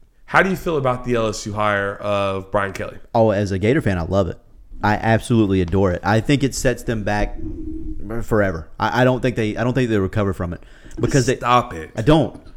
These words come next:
Speaker 2: I don't. I don't think they recover from this because they don't have the, like, they're gonna have to pay him so much money to fire him. I don't think they'll be bad enough to where they're gonna go irrelevant. I don't think that.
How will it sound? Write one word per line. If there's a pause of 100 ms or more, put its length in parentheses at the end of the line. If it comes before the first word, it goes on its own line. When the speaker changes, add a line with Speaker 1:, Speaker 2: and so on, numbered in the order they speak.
(120)
Speaker 2:
I
don't.
I
don't
think
they
recover
from
this
because
they
don't
have
the,
like, (300)
they're
gonna
have
to
pay
him
so
much
money
to
fire
him. (360)
I
don't
think
they'll
be
bad
enough
to
where
they're
gonna
go
irrelevant.
I
don't
think
that.